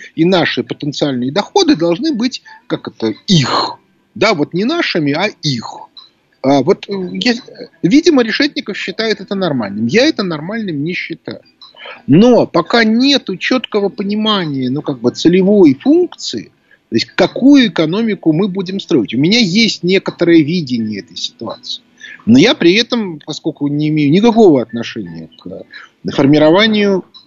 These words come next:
правительства, формированию Центрального банка, м, а, как бы принятию законов, подготовке нормативных актов, я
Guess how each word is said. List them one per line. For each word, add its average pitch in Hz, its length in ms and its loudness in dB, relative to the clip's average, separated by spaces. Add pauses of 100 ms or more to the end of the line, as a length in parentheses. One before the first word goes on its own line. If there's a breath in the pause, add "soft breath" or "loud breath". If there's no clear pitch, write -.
(640)
правительства, 120 760 -2
формированию 139 800 0
Центрального 160 680 0
банка, 113 680 0 (480 loud breath)
м, 107 340 -2
а, 117 380 2
как 113 220 -2
бы 113 120 0
принятию 160 840 2 (1080)
законов, 117 680 0
подготовке 123 600 -4
нормативных 147 720 0
актов, 147 380 -4
я 302 260 0